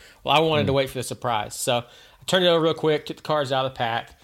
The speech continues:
Speaker 1: and, you know, went through. And there's, like, there's a Dale Junior, there's a Kevin Harvick. I was like, "Man, this pack's really awesome."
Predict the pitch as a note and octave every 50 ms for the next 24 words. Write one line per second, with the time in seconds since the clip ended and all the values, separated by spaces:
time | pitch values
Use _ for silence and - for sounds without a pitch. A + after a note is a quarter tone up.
0 | - - _ _ _ - A#2+ B2 B2 A#2+ A#2+ A#2 A#2 A#2 B2 - - C3+ B2 A#2+
1 | A#2 A#2+ C3 C3 C3 - C3+ B2+ A#2 G#2+ G2+ G2+ G#2+ A2 A2 G#2+ G#2+ A2+ G#2+ -
2 | - A#2 A#2+ A2+ A2+ G#2 C3+ C3 C3 C3 A2 B2+ C#3 C3+ B2 A2 G#2 A2+ A#2 B2
3 | B2 A2+ A2 - - C3 B2 A#2 A2 B2 C3 C3+ B2 B2 - - - - - C#3+
4 | D3+ D#3 G3 G3 - - - G2+ - - - C#3 C3 B2+ B2+ C3+ E3 G#3 G#3+ -
5 | - - - C3